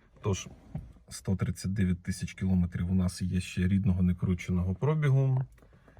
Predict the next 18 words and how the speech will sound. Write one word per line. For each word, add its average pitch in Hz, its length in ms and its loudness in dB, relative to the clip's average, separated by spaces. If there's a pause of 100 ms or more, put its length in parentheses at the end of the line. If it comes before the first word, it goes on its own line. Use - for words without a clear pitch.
(420)
А, 92 60 4 (220)
на 98 160 4
жаль, 143 580 2
як 117 260 0
і 110 40 -4
всі, 107 420 -2 (220)
як 107 340 -2
і 113 40 4
більшість, 107 600 -2 (100)
а, 92 320 0 (260)
японських 104 560 -2
та 95 260 -2
корейських 95 500 -4
автомобілів, 135 800 0
автомобіль 113 720 0
позбавлений 92 640 0
будь-яких 92 580 -2
блоків, 143 600 -2